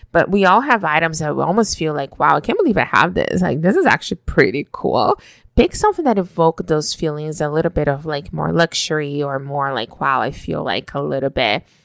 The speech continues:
like, blessed to have this." Pick something like that and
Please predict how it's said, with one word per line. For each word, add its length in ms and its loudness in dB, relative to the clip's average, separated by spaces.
like, 200 2
blessed 580 0
to 140 6
have 260 4
this." 300 0
Pick 260 -4
something 320 -4
like 220 -4
that 480 -2
and 240 2